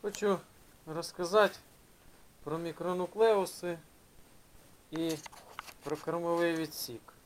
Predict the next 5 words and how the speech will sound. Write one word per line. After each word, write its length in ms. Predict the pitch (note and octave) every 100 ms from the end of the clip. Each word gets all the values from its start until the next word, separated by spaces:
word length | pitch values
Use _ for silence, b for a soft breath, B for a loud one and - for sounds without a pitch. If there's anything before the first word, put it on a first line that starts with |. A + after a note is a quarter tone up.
| - - - - - - - - - - - - - -
Поділитися 560 | C#3+ C#3+ E3+ E3 D3+ E3
досвідом 600 | D3 C3+ - C3 C3 C3
власним. 480 | C3 A#2+ G#2+ - A2 - - - - - - - - - - - - - - - - -
Е, 40 | C#3+ C3 B2 B2 - - - - - - - - - - - - - - -
пробував, 600 | A3 G3 G3 F#3+ F3